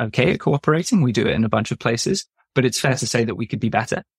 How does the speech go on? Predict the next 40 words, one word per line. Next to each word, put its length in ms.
And 320
we 200
use 320
A 160
I 160
tools 440
all 200
the 60
time 260
to 100
help 200
us 200
with, 260
with 140
various 380
things. 380
And 180
so 220
the 180
question 360
here 160
is 100
whether 180
we 100
might 200
be 120
able 140
to 120
use 300
A 140
I 160
to 120
actually 380
help, 340
help 200
us 100
cooperate 420
better 360
as 100
well. 240